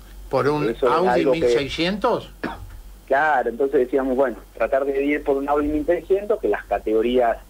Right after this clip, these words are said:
Speaker 2: eh, que pueden saltar, a lo mejor hay capsule, chicos que dicen, bueno, quiero participar, ya tienen el motor, y porque todas las categorías, la única categoría con motor mil ochocientos que, que se corre acá, creo que una en el sur y otra que somos nosotros.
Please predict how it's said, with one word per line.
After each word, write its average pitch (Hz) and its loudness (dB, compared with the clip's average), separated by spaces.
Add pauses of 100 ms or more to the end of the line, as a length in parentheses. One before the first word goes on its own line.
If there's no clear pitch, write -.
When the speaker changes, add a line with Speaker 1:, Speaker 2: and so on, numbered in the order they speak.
(420)
Speaker 2:
eh, 104 -2
que 104 -4
pueden 123 0
saltar, 117 0
a 107 0
lo 104 -4
mejor 113 0
hay 117 2
capsule, 131 0
chicos 120 -4
que 113 -2
dicen, 113 -2
bueno, 110 -6 (140)
quiero 113 0
participar, 123 -2
ya 127 0
tienen 127 -2
el 120 -8
motor, 196 2 (380)
y 113 -8
porque 110 -4
todas 175 2
las - -4
categorías, 151 0
la 127 4
única 165 0
categoría 135 2
con 113 -8
motor 120 -2
mil 139 -2
ochocientos 123 -2
que, 104 0 (100)
que - -2
se - -4
corre 135 0
acá, 185 0
creo 131 -4
que - -8
una 143 -2
en 131 0
el 117 -4
sur 226 0
y 175 0
otra 131 2
que 113 0
somos 107 -8
nosotros. - -2